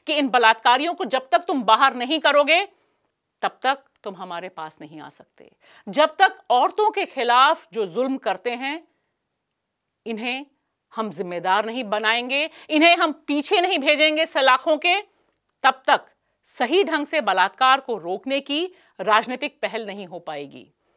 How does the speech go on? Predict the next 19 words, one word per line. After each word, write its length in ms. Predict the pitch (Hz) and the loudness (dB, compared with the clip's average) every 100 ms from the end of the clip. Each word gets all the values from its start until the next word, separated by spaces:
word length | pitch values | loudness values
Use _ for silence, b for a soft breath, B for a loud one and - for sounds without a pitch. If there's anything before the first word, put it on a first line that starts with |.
| _ _ - | _ _ -4
यह 100 | 247 | -4
समझना 520 | - 254 247 269 320 | 0 0 0 2 2
जरूरी 420 | 302 220 240 294 302 | 2 -2 -2 -4 0
है 300 | 294 359 392 b b - | 2 0 -2 b b -4
कि 80 | |
बलात्कार 800 | 208 190 202 - 262 269 311 349 _ _ - | 0 2 2 4 4 6 4 0 _ _ -4
एक 300 | 262 320 339 | 0 0 2
या 120 | 262 | 0
दो 260 | 170 247 285 | 0 -2 0
को 140 | 294 | -2
फांसी 420 | - - 208 320 | -4 2 2 2
पे 100 | 349 | -4
चढ़ाने 420 | 294 262 269 269 269 | -2 -2 -2 -4 -6
से 120 | 269 | -4
नहीं 200 | 302 359 | -4 -4
रुकता। 380 | 349 - 165 - _ _ _ _ _ _ _ - | -6 -6 -6 -6 _ _ _ _ _ _ _ 0
फांसी 260 | 240 262 | 0 0
का 100 | 294 | -2
प्रावधान 640 | 269 220 226 226 269 339 | 0 0 0 2 2 0